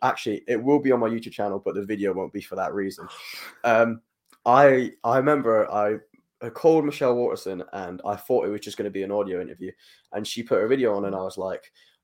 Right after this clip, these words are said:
"Oh," I was like, "I can't just have, you know, I can't be the interviewer and just have her in a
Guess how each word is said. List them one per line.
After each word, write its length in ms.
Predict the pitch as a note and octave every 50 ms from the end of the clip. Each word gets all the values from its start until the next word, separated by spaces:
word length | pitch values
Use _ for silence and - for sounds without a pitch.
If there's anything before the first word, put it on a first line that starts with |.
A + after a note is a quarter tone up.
| _
"Oh," 320 | - - - - - - -
I 40 | -
was 100 | A#2 -
like, 180 | G2 F#2+ G#2+ -
"I 40 | -
can't 160 | C3 A#2+ G#2
just 120 | B2+ - -
have, 240 | - A2+ G#2+ G2+ - -
you 120 | - G2+ G#2
know, 180 | G2 F2+ D2+ -
I 80 | G#2 G#2+ -
can't 180 | C3+ C3 -
be 80 | A#2 A2
the 80 | A2
interviewer 320 | A2 F2+ F#2 F#2+ F#2+ F#2 F2+
and 120 | F2 F2+
just 120 | - - -
have 260 | - - G2+ F#2+ G2
her 320 | - G#2+ G2 F#2+ F#2 - - _ _
in 120 | - F#2+
a 40 | F#2+